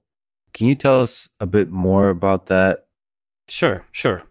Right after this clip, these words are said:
Speaker 2: Basically, what I argue in the book is that the chances of developing a super A I system are quite high, and if we did, it would have a number of catastrophic consequences. For example, it could lead to the radical alteration of human civilization or even our extinction as a species.
Speaker 1: So,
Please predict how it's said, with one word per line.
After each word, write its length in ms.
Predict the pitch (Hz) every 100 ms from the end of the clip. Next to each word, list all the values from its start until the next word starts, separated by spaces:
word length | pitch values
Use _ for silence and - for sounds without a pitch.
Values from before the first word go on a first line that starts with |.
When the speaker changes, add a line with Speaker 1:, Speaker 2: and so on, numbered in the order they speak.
| _ -
Speaker 2:
Basically, 500 | 151 - 151 139 123
what 160 | 120
I 60 | 120
argue 300 | 117 120 123
in 80 | 117
the 60 |
book 320 | 110 120 104
is 200 | - 117
that 260 | - 107 104
the 80 | 107
chances 460 | - 123 113 110
of 160 | 113 98
developing 500 | 117 107 107 101 104
a 60 | 104
super 260 | 104 -
A 160 | 104 104
I 120 | 101
system 380 | - 104 - 95
are 80 | 95
quite 280 | - 98
high, 260 | - 110 87
and 160 | 90 101
if 140 | -
we 60 | 107
did, 180 | 110
it 160 | 98 -
would 100 | 101
have 120 | 104
a 40 | 101
number 240 | 104 98
of 140 | 92
catastrophic 580 | - - - - 98 95
consequences. 640 | - 104 - 101 95 107 - _ _ _ _ _
For 120 | 127
example, 440 | 110 127 117 113
it 100 | 110
could 180 | - 123
lead 280 | 117 117 -
to 580 | 120 110 107 104 104 104
the 100 | 113
radical 480 | 117 113 - 107
alteration 540 | 101 101 117 117 110 104
of 200 | 95 -
human 260 | 113 107
civilization 720 | 101 104 101 98 113 110 - 98
or 80 | 98
even 160 | 104
our 100 | 104
extinction 440 | 98 - 104 - 104
as 120 | -
a 40 |
species. 580 | 107 - 139 - 98 - _ _ _ _ -
Speaker 1:
So, 420 | - 90 87